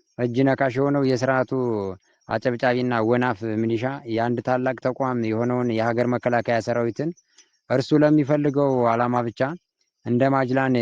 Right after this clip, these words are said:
እያዞረውና እያስጨረሸው ይገኛል። ይህ አብርሃ ጅራ ወረዳ ሚሊሻ የሆነው ደስታው መዝገቡ የሚባል ጡት ነካሽ ከስርዓቱ በተቀበለው ተልኮ የእህቱን ባል ፋኖን እና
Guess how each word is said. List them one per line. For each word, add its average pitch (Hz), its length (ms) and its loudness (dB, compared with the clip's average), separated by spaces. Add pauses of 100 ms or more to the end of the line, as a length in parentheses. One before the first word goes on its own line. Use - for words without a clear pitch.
(120)
እያዞረውና 120 760 0 (760)
እያስጨረሸው 110 680 -4 (220)
ይገኛል። 101 500 -2 (420)
ይህ 135 180 2
አብርሃ 147 320 2
ጅራ 143 180 0 (120)
ወረዳ 139 360 0
ሚሊሻ 135 360 0
የሆነው 127 380 2 (580)
ደስታው 135 460 0
መዝገቡ 127 420 0 (100)
የሚባል 127 520 0 (320)
ጡት 139 240 -4
ነካሽ 127 380 0 (180)
ከስርዓቱ 127 500 0 (120)
በተቀበለው 127 640 0 (280)
ተልኮ 120 320 -2 (580)
የእህቱን 139 480 2 (320)
ባል 123 340 -2
ፋኖን 127 460 0 (380)
እና 120 160 0